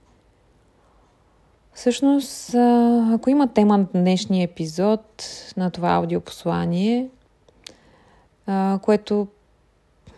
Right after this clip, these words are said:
бих казала, че ще е на първо място полезно за мен самата,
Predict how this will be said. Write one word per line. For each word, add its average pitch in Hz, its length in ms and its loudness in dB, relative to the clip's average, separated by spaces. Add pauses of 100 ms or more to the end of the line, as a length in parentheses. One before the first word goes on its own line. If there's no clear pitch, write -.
(160)
бих 214 240 -2
казала, 202 400 2
че 196 760 -2
ще 185 380 -4
е 185 40 -2
на 185 120 -4
първо 220 240 2
място 208 340 4
полезно 196 440 2
за 185 120 -6
мен 190 180 -2
самата, 185 500 -4